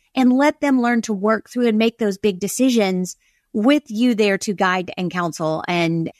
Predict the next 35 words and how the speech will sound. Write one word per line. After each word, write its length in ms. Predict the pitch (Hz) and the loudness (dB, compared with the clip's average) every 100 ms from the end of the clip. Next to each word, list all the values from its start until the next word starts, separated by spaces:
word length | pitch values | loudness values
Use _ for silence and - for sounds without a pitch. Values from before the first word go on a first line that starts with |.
| _ - | _ -2
you 100 | 392 | 0
know, 220 | 240 247 | 0 -2
there 160 | 214 269 | -2 -2
have 140 | 254 | -2
been 180 | 254 277 | -2 -2
some 180 | 311 277 | -2 0
things 320 | 285 277 - | 0 0 0
where 380 | 262 254 247 226 _ _ | 0 0 -2 -4 _ _
we 140 | 247 254 | -2 0
had 160 | 277 | 0
to 80 | 269 | -2
serve 240 | - 294 | -2 0
as 120 | 294 - | 0 -4
speed 260 | 269 359 - | -2 -2 0
bumps 480 | 147 - - - - - | -2 -4 -14 -20 -16 -4
where, 260 | 220 220 | 0 2
you 160 | 202 233 | 0 0
know, 120 | 220 | -2
it's 120 | 240 | -2
like, 260 | 285 240 - _ _ - 359 | -2 -2 -6 _ _ -8 -4
"You're 120 | 285 | -2
gonna 160 | 302 330 | 0 0
have 200 | 381 381 | 0 -2
to 100 | 277 | -4
roll 260 | 339 349 370 | -2 0 0
over 240 | 370 370 370 | -2 -2 -2
me 160 | 359 | 0
to 80 | 370 | 0
get 220 | 320 285 - | 0 -4 -4
there." 360 | 214 202 262 - _ _ _ - | 0 0 -2 -8 _ _ _ -2
But 140 | 349 494 415 311 254 - - - | 0 0 0 -2 -4 -12 -12 -2
honestly, 680 | 311 381 427 - 302 277 277 | 0 0 -2 -4 -4 -2 0
as 160 | 285 | 0
we 120 | 302 285 | -2 -2
look 240 | 285 | -2